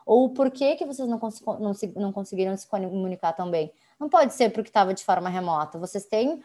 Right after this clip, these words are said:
uma plataforma onde vocês se comunicam? Qual é a forma de comunicação hoje? Então, a gente também ir pegando esses pontos, que não são os pontos que deram super certo,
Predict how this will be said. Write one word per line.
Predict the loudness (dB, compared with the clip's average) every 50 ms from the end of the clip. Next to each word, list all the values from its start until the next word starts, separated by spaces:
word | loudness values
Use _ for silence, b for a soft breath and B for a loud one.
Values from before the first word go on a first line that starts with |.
| B B B B
uma | 0 0 2
plataforma | 0 0 0 0 2 4 6 8 8 8 6 4 2
onde | 2 2 0 -2
vocês | -4 -6 -6 -8 -16 -16
se | -8
comunicam? | -6 -4 -4 -4 -4 -2 -2 -4 -2 0 2 2 2 2
Qual | 0 2 4 6 8 8
é | 8 6
a | 6
forma | 2 2 2 2 2 0 -2
de | -6 -8
comunicação | -8 -8 -8 -8 -8 -10 -12 -14 -12 -8 -6 -4
hoje? | -2 -2 -4 -6 -10 _ _ _ _ _
Então, | _ 0 0
a | 2
gente | 2 0 -2 -2 0
também | 0 0 0 0 0 0 0
ir | 0
pegando | 2 2 2 2 4 4 4 4 4 4 4 2
esses | 0 0 -2 -10 -10
pontos, | -4 2 4 6 6 6 4 2 0 0 -2 -2 -2 -4 -6
que | -8 -4
não | -2 0 0 0 -2
são | -2 0 0 0 2 0
os | -2 -4 -4
pontos | 0 2 4 4 4 0 -6 -8 -8
que | -4 2
deram | 4 6 6 6 6 4 0
super | -2 -4 -4 -2 -2 -6 -4
certo, | 0 2 4 4 4 4 2 2 -2 -2 -2